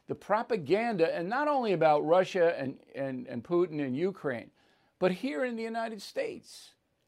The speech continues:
about very important issues to you. I don't know how many times I watch Rachel Maddow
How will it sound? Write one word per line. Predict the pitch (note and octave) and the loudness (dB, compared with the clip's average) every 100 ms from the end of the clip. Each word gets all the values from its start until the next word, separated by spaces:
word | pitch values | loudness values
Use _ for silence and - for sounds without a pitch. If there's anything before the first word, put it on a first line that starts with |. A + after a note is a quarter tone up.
| _ | _
about | - F3 A3 A3 - | -2 2 4 2 -4
very | C3+ G3+ A#3+ A#3 | -4 0 2 0
important | F#3+ A3 G3+ | 0 0 0
issues | G#3 - G#3+ - | -6 -6 -10 -10
to | - | -8
you. | F#3+ A3 D4+ C#4+ - - _ _ _ _ _ _ _ _ _ | -6 -6 -6 -8 -10 -18 _ _ _ _ _ _ _ _ _
I | - | -2
don't | C#4+ | 0
know | A3+ | 0
how | G3 A#3 | -4 -4
many | A#3+ A3 | -4 -4
times | G#3+ G#3+ G#3 | -4 -4 -2
I | F#3 | 0
watch | E3 D3+ - | 2 2 0
Rachel | A#2+ D3 F#3 - D#3+ | -2 0 0 -4 -6
Maddow | C3 C#3 D#3+ B2 C2 | -2 -2 0 -2 -6